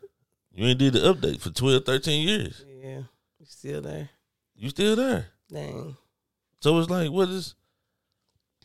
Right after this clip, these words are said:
Speaker 1: I don't know. I th-, s-, some people are just meant to be together.
Speaker 2: Uh-huh.
Speaker 1: Flat out.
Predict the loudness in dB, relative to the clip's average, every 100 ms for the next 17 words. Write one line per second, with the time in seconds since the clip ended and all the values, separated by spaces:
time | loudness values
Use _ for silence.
0 | _ _ _ _ _ _ 4 4 6 6
1 | 4 0 _ _ _ _ _ _ _ _
2 | _ _ -6 -6 -10 -8 -6 0 2 4
3 | 4 4 2 2 2 0 -2 -2 0 -2
4 | -6 -8 -16 _ _ _ _ _ _ _
5 | -14 -10 -10 -8 -10 -14 _ _ _ _
6 | _ 2 2 2 0